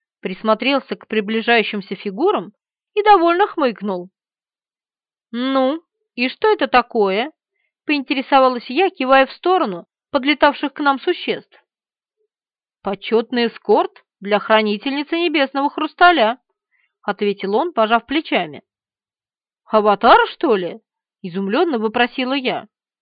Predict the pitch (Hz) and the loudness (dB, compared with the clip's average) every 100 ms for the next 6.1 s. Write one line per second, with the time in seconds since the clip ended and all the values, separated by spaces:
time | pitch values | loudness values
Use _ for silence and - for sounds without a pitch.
0 | _ _ _ _ _ 208 185 214 190 208 | _ _ _ _ _ -6 -2 -2 0 -2
1 | 214 202 202 208 - 220 214 196 196 190 | -2 -4 -8 -10 -8 -6 -6 -6 -6 -6
2 | 190 247 359 359 _ _ _ _ 208 311 | -4 -2 -2 -4 _ _ _ _ -2 0
3 | 427 427 370 294 269 277 330 330 392 349 | -2 0 -2 0 -4 -2 -4 0 0 0
4 | 214 165 185 _ _ _ _ _ _ _ | -4 -4 -10 _ _ _ _ _ _ _
5 | _ _ _ _ _ - - - 240 190 | _ _ _ _ _ -20 -20 -4 -2 -2